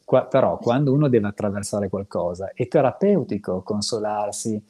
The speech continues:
S-, allora, se uno fa le cose deve farle bene, se ama deve veramente amare, se soffre l'unico modo per uscirne è attraversare veramente la sofferenza.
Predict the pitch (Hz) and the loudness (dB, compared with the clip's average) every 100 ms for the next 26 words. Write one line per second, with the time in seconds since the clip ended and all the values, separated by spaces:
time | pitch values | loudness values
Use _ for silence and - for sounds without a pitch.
0 | _ _ _ _ _ - - 113 - 175 | _ _ _ _ _ -14 -6 -4 2 6
1 | 208 208 120 139 135 117 101 - 92 87 | 6 6 4 4 4 4 2 -2 -6 -6
2 | 82 87 92 - 123 123 123 101 92 90 | -10 -14 -10 -2 0 0 -2 -4 -8 -8
3 | 92 92 - 95 87 87 - 135 - 110 | -8 -10 -10 -10 -8 -10 -6 -4 -4 -6
4 | - 135 120 147 143 120 117 110 110 101 | -2 -2 2 2 2 0 0 -2 -4 -6
5 | - 110 113 101 - 95 95 - 113 107 | -4 -4 -2 -4 -6 -6 -6 -6 -6 -4
6 | 98 92 139 151 98 - - 101 98 95 | -6 -6 -8 -6 -8 -8 -6 -6 -4 -6
7 | - 98 | -8 -10